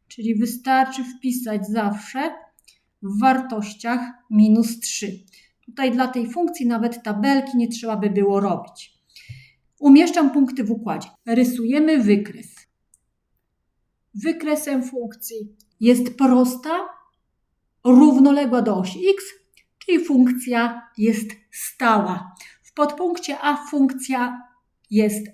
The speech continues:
rosnąca. Podpunkt C. W podpunkcie C mamy wzór, w którym znajduje się przy x-ie współczynnik liczbowy ułamkowy. Więc tutaj,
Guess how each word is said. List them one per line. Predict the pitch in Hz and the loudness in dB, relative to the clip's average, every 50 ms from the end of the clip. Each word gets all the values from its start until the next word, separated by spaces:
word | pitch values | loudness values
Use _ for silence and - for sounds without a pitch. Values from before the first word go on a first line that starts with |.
| _ - - | _ -6 -2
rosnąca. | 226 240 240 233 - - 214 196 180 - - - - - - _ _ _ _ _ _ _ _ _ _ _ _ _ _ _ _ _ _ _ _ _ _ _ _ _ _ _ _ _ _ _ _ _ _ _ _ _ _ _ _ _ _ _ _ _ | 0 0 0 0 0 -2 -2 -2 -2 -4 -8 -12 -16 -20 -20 _ _ _ _ _ _ _ _ _ _ _ _ _ _ _ _ _ _ _ _ _ _ _ _ _ _ _ _ _ _ _ _ _ _ _ _ _ _ _ _ _ _ _ _ _
Podpunkt | - 349 349 349 349 294 262 254 254 - - | 4 4 4 4 2 -2 -2 -4 -4 -8 -10
C. | - 208 208 214 - _ _ _ _ _ _ _ _ | -10 -12 -12 -12 -16 _ _ _ _ _ _ _ _
W | _ _ - | _ _ -10
podpunkcie | 294 233 - - 381 403 392 - - 330 262 - | -10 -10 -6 -4 -4 -4 -4 -4 -8 -8 -8 -8
C | - - 220 208 220 233 - - | -8 -4 -2 0 0 0 0 0
mamy | 240 254 262 254 247 247 | 0 0 2 4 4 4
wzór, | 220 214 214 - 240 269 254 214 220 - - - - - - _ _ _ _ _ _ _ _ _ _ _ _ _ _ _ _ | 4 4 2 2 4 6 8 8 8 6 4 -2 -6 -12 -18 _ _ _ _ _ _ _ _ _ _ _ _ _ _ _ _
w | _ _ | _ _
którym | _ - - 285 277 285 285 269 269 262 269 - - - _ _ _ _ _ _ _ _ | _ -12 -6 -2 0 4 6 6 6 4 4 -2 -14 -18 _ _ _ _ _ _ _ _
znajduje | - - 240 247 254 247 240 262 302 311 302 285 254 | -14 -6 -2 2 2 2 2 2 0 0 0 0 0
się | - - 277 254 | -2 -4 -6 -6
przy | - - - - 262 | -6 -8 -12 -12 -12
x-ie | 262 247 - - - - 269 254 277 311 - - | -12 -12 -12 -12 -10 -4 -2 -2 -2 -2 -4 -8
współczynnik | - - - - 269 247 - - 294 262 262 269 262 254 | -14 -16 -12 -8 -6 -6 -4 -2 0 0 2 0 0 0
liczbowy | 247 233 208 233 208 220 247 247 233 226 220 269 269 - 262 | -2 0 0 -2 -2 0 0 0 0 0 -2 -4 -4 -4 -2
ułamkowy. | 247 240 254 254 247 247 247 - - 254 226 190 180 - 202 185 180 180 - - - - - - _ - | 0 2 2 4 2 2 2 0 -2 -2 -2 -2 -2 -4 -6 -6 -8 -8 -10 -18 -20 -20 -20 -20 _ -6
Więc | 233 233 233 220 - - - - | -2 -2 0 0 -2 -4 -8 -8
tutaj, | - 339 349 349 - 220 202 208 233 277 - | -6 -4 -4 -4 -4 -2 0 0 0 -2 -4